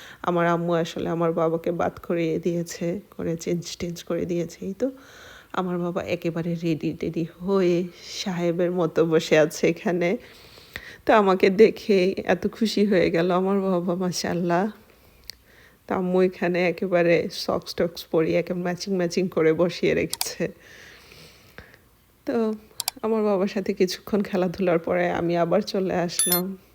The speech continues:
রোলের বাকি কাজটা করে নেওয়ার জন্য। এই তো আমার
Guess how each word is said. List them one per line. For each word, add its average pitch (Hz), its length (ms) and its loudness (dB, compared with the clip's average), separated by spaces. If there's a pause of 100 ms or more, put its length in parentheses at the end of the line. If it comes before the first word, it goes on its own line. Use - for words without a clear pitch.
(680)
রোলের 160 300 2
বাকি 165 340 -2
কাজটা 160 360 -2
করে 160 260 0
নেওয়ার 156 260 0
জন্য। 156 340 -2 (100)
এই 175 120 0
তো 180 140 -6
আমার 175 420 -2